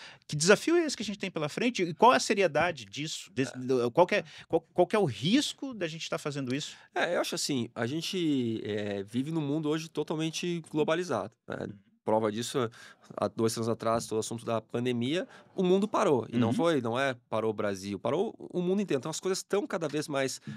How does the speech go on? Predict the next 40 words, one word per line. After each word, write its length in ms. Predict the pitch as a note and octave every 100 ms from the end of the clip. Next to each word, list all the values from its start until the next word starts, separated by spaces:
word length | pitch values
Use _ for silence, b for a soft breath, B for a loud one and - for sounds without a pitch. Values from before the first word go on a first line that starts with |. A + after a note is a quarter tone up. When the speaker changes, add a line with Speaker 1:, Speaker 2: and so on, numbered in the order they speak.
| B
Speaker 2:
mais 220 | - A#2+ B2
unificadas, 800 | B2+ A#2+ - - G#2 F2+ F#2+ -
né? 140 | G2+
Speaker 1:
Uhum. 200 | G#2 G#2
Speaker 2:
Então 140 | F#3 C3+
essa 160 | D#3+
é 40 | G3
uma 100 | F#3
realidade 380 | F3 D#3 D#3
que 40 | -
eu 40 |
acho 80 | E3
que 60 | F3+
a 20 |
gente 100 | -
não 100 | F3
tem 160 | E3+
como, 500 | E3+ F3+ F3 F3+ F3 -
como 200 | F3 F#3+
negar. 300 | F#3+ A#2+ - B
Speaker 1:
Uhum. 200 | G#2+ A#2
Speaker 2:
Por 120 | -
outro 160 | G#3+ F3
lado, 200 | D#3+ E3+
eu 60 |
enxergo 300 | D3+ - D3
assim 180 | C#3+ D3+
que 240 | C#3 C3 B2+
a 80 |
própria 340 | B2 C#3+ E3 E3+
Bipool 520 | C#3 - C#3+ F#3 C#3+ B B B _
é 80 | C3+
uma 140 | E3
oportunidade 580 | E3+ E3 D#3 D3 D3+ -
pra 160 | - D#3+
talentos 640 | - D#3 D3+ G3+ A3+ -
que 120 | -
estão 480 | - - - G3+ D4
no 80 | A#3
Brasil 560 | E3 B2 B2 F3 G#3+